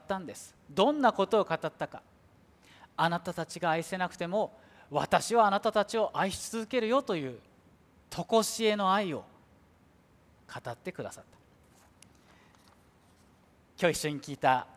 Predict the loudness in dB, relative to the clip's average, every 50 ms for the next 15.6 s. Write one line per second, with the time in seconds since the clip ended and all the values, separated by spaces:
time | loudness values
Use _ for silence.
0 | -20 _ -12 -8 -6 -2 0 0 0 -2 -4 -6 -6 -8 -8 -14 -20 _ _ _
1 | _ _ -16 -16 -14 -12 -10 -6 -4 -2 -2 -2 -2 -2 -2 -2 -2 -2 -4 -4
2 | -4 -6 -10 -18 _ -16 -14 -12 -10 -8 -6 -4 -4 -6 -4 -4 -4 -4 -4 -4
3 | -4 -4 -4 -4 -4 -4 -4 -4 -4 -4 -4 -6 -16 _ _ 0 0 0 0 -2
4 | -10 -20 -20 -20 -20 _ _ _ _ _ -12 -12 -10 -4 -2 -2 -2 -2 -6 -8
5 | -8 -8 -10 -12 -12 -12 -12 -12 -14 -14 -16 -20 _ -18 -10 -8 -8 -8 -6 -4
6 | -4 -2 -2 0 0 -2 -2 -4 -8 -16 -20 -20 -20 _ 2 2 4 6 6 4
7 | 4 4 2 0 -2 -2 -4 -4 -6 -8 -8 -12 -16 -14 -14 -14 -14 -14 -18 -20
8 | -20 _ _ _ _ _ _ _ _ _ _ _ _ _ _ _ _ _ _ _
9 | _ _ _ _ _ _ _ _ _ _ _ _ _ _ _ _ _ _ _ _
10 | _ _ _ _ _ _ _ _ _ _ _ _ _ -20 _ -2 0 4 6 6
11 | 6 4 2 2 2 -2 -4 -2 -2 -4 -4 -6 -12 -20 -20 _ _ _ 2 2
12 | 2 2 -4 -16 -20 -16 -12 -10 -6 -4 -2 -2 -2 -2 -2 -2 -2 -2 -2 -6
13 | -8 -16 -20 _ _ _ _ _ _ _ _ _ _ _ _ _ _ _ _ _
14 | _ _ _ _ _ _ _ _ _ _ _ _ _ _ _ _ _ _ _ _
15 | _ 2 4 4 4 2 2 6 8 8 6 6